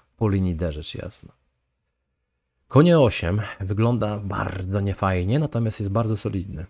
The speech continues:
No bo odchodzi z podbicia i oczywiście broni na,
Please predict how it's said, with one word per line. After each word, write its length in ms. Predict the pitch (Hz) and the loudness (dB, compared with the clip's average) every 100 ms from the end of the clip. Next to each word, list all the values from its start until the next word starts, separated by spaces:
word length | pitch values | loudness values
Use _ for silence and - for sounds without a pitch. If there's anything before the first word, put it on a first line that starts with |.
| _ _ - | _ _ -12
No 100 | 120 | -6
bo 300 | 131 127 127 | 0 0 0
odchodzi 320 | - - 127 | -4 -2 -2
z 60 | 113 | -2
podbicia 400 | 113 98 131 - | -4 -4 -4 -4
i 40 | |
oczywiście 360 | 107 - 98 98 | -4 -6 -8 -6
broni 320 | 87 95 95 | -4 -2 -2
na, 180 | 85 92 | -2 -4